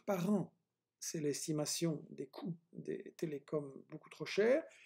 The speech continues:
mais les milliards de dollars de dettes et d'intérêts que ça permettait de générer à l'infini et de façon exponentielle, contribuant ainsi à dé-,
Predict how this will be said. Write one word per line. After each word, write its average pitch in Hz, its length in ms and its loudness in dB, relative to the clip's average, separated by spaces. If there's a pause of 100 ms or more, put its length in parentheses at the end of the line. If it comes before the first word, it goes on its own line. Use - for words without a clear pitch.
(280)
mais 240 320 10
les 175 180 12
milliards 240 680 8
de 175 140 8
dollars 214 500 10
de 165 140 8
dettes 240 340 6
et 196 80 8
d'intérêts 202 560 6
que - 80 -4
ça 170 160 2
permettait 170 580 4 (280)
de 151 80 6
générer 208 680 8
à 160 100 2
l'infini 180 680 6
et 185 60 -4
de 151 80 -6
façon - 440 -4
exponentielle, 175 800 0 (440)
contribuant 196 580 8
ainsi 170 280 4
à 156 80 6
dé-, 202 320 6